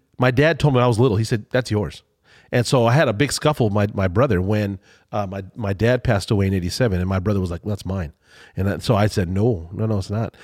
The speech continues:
So we went around and around about it. I ended up with it. But you know what's funny is that then when my, uh, well, it's not funny at all,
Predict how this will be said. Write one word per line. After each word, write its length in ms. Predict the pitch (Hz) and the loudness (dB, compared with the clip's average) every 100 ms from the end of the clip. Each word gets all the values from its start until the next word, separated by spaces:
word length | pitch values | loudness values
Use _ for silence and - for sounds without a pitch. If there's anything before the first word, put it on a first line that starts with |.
| - | -20
So 200 | - 135 | -2 2
we 140 | 127 139 | 4 4
went 180 | 151 | 4
around 260 | 127 123 117 | 4 2 2
and 100 | 104 | 0
around 180 | 110 139 | 0 0
about 200 | 98 92 | 0 -2
it. 100 | - - - - | -4 -16 -20 -2
I 180 | 117 135 | 2 2
ended 220 | 143 120 | 4 4
up 120 | 143 | 2
with 140 | 135 98 | 2 0
it. 120 | 101 | 0
But 120 | 123 | 0
you 120 | 143 143 | 4 4
know 120 | 139 | 4
what's 160 | 123 | 2
funny 360 | - - 170 110 | -2 -2 0 0
is 120 | 107 | 0
that 140 | 117 110 | 0 -2
then 340 | 123 113 143 147 | -4 -2 0 0
when 140 | 123 | 0
my, 300 | 117 113 107 | 0 0 0
uh, 100 | 101 | -2
well, 80 | 95 | -4
it's 80 | 92 | -6
not 120 | 101 | -6
funny 160 | 101 87 | -4 -4
at 60 | |
all, 160 | 82 76 | -6 -8